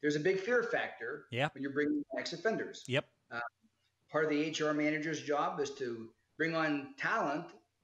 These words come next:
Speaker 1: while limiting the risk.
Speaker 2: Mm-hmm.
Speaker 1: So when, when I come with an ex-offender, the first thing is I have a risk that other people don't have.
Speaker 2: Correct.
Speaker 1: So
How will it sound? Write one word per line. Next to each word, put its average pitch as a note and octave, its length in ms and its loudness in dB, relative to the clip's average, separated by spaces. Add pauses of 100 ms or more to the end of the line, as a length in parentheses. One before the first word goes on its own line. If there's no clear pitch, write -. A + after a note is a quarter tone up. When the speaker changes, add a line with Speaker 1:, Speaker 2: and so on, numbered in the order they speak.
(360)
Speaker 1:
while C#3 540 2
limiting F3+ 400 2
the C#3+ 80 2
risk. D3 500 2 (440)
Speaker 2:
Mm-hmm. A#2 300 -4 (100)
Speaker 1:
So - 240 -8
when, C#3+ 180 0 (480)
when C#3 120 0
I D3+ 80 4
come E3+ 280 2
with D3+ 120 0
an C#3 60 -2
ex-offender, D#3 760 0
the B2+ 60 -6
first D3 340 0
thing C#3 200 -2
is C3+ 200 0
I B2+ 140 0
have C3+ 260 0
a B2+ 80 -2
risk C#3+ 300 2
that B2+ 140 -4
other C#3 160 0
people B2+ 280 -6
don't C3 220 -4
have. G3 300 -2
Speaker 2:
Correct. A#2+ 480 -2
Speaker 1:
So - 120 -10